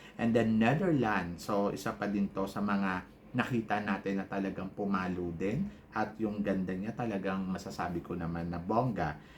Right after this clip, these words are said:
Angola, si Angola ay masasabi natin na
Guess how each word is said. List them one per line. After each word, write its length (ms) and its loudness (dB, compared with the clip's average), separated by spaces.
Angola, 800 6
si 160 -2
Angola 720 2
ay 320 0
masasabi 640 -4
natin 400 -2
na 140 -2